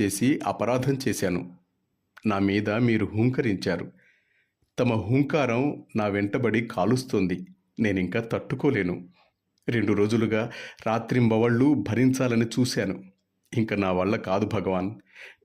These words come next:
మీరు నన్ను క్షమించలేదు. నా కర్మే నన్ను కాలుస్తోంది. నన్ను కరుణాదృష్టితో చూసి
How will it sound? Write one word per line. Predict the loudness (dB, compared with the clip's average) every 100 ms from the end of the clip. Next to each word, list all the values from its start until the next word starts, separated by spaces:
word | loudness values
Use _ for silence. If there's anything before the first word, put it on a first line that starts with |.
| 0
మీరు | 2 4
నన్ను | 2 0
క్షమించలేదు. | -2 0 2 2 0 0 -2 -6 -12 _ _ _ _ _
నా | 0 0
కర్మే | -2 2 4 4
నన్ను | 4 2
కాలుస్తోంది. | 0 0 0 0 0 0 0 -4 -12 _ _ _ _ 0
నన్ను | 2 0
కరుణాదృష్టితో | 0 0 0 0 0 -4 -2 0 0
చూసి | 2 -2 0 -2